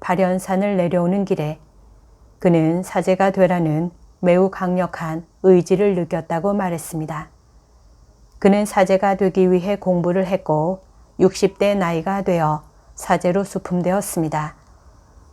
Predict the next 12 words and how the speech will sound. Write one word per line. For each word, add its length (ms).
그는 480
자기를 420
사제로 440
뽑아주신 680
하느님께 800
찬미와 800
영광을 640
드리고 560
성모님께 680
감사를 640
드리기 440
위해 360